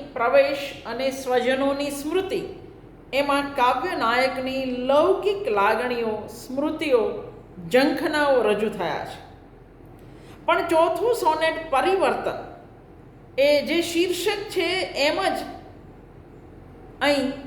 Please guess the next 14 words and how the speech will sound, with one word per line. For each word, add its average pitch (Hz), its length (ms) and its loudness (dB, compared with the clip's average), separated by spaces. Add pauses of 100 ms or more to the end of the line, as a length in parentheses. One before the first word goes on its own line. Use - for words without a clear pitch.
(1300)
જે 196 180 2
ઝંખનાઓ, 262 920 2
સ્મૃતિઓ, 247 1000 0
એની 254 300 -4
જગ્યાએ 240 580 0
વીરતીની 302 840 -2
લાગણી, 208 440 0 (160)
પરિવર્તન 262 680 -6 (1400)
દેખાય 233 400 2
છે. - 280 -12 (840)
છેલ્લું 381 500 2
સોનેટ 285 640 -2
જીવન 294 460 -2
વિલય, 302 360 0